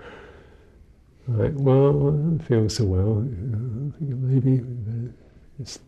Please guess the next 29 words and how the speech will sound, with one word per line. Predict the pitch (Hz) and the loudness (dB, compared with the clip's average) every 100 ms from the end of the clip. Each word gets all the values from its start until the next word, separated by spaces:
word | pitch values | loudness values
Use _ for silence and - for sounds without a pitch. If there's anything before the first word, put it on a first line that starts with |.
| - _ - | -20 _ 0
you | 151 | 6
know, | 107 104 | 8 8
challenge | 107 - - 185 208 113 - | 6 2 4 6 8 6 4
that, | 120 123 - | 0 0 -2
that, | 135 131 - - | 0 2 0 -6
that | - 131 | 0 0
mental | 135 139 143 139 135 | 6 6 6 6 2
voice. | 107 143 135 85 - - - - _ _ - _ _ _ _ _ _ - _ - - | 4 6 6 4 0 -4 -4 -10 _ _ -20 _ _ _ _ _ _ -20 _ -20 -6
See | - - | 2 6
what | 123 127 | 8 6
it | 113 | 6
does | 135 131 90 | 6 6 4
when | 104 | 2
you | 101 | 2
challenge | - 135 131 113 | 2 4 6 4
it. | 82 110 | 2 -2
It | |
starts | - 113 110 | 0 0 2
to | 117 | 6
get | 107 | 6
a | |
little | 107 110 | 6 4
bit | 117 123 | 2 4
more, | 107 101 104 - - - - - - - - _ 117 | 6 8 6 2 -10 -20 -20 -20 -20 -20 -20 _ 0
uh, | 104 | 4
animal-like | 120 160 135 87 87 85 - - - | 6 6 6 4 4 2 2 -4 -8
or | 110 | -8
predator-like | - 151 151 98 95 104 92 - | 0 2 2 0 0 0 -2 -4
or | - 113 110 | -6 -4 -6